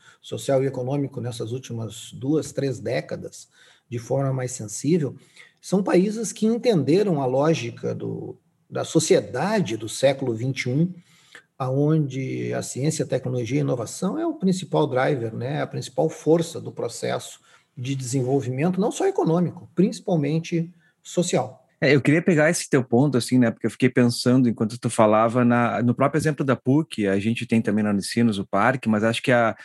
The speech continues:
Speaker 2: a, o histórico todo do parque da puc é a conexão do Tecnopuc com a própria universidade também pra gerar pesquisa e desenvolvimento, eu acho que é um exemplo aí também nacional, né? Então,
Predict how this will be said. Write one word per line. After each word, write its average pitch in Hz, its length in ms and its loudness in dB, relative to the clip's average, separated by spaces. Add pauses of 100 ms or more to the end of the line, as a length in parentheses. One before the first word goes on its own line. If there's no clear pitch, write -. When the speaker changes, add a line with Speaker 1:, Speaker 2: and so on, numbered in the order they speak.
(320)
Speaker 2:
a, 110 140 2
o 127 80 4
histórico 135 480 2
todo 156 240 2
do 139 140 -2
parque 131 280 0
da 120 120 0
puc 131 280 -2
é 143 40 4
a - 40 2
conexão 135 540 2
do 139 120 -4
Tecnopuc 123 680 -2
com 131 180 6
a 123 40 4
própria 123 280 0
universidade 113 640 2
também 107 260 0
pra 107 160 0
gerar 104 220 0
pesquisa 117 480 0
e - 20 2
desenvolvimento, 107 580 0
eu 127 60 4
acho 127 140 -2
que - 80 -2
é - 20 2
um 131 60 4
exemplo 127 400 0
aí 127 80 0
também 123 400 2
nacional, 120 640 0
né? 95 140 -4 (460)
Então, 151 720 2